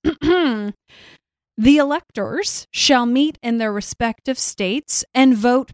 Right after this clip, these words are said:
by ballot for two persons of whom one at least shall not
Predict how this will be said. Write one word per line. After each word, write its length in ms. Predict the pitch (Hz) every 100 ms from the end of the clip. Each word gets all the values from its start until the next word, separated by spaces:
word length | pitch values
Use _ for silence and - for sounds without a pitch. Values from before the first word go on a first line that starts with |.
| -
by 240 | 214 226
ballot 500 | 208 339 427 240 214
for 200 | - 233
two 260 | 220 - 554 -
persons 640 | 262 240 - 240 247 - -
of 160 | 226 -
whom 300 | 349 359 359
one 580 | - 240 339 453 320 233
at 300 | - 240 226
least 220 | 247 240
shall 200 | - 214
not 280 | 214 269 381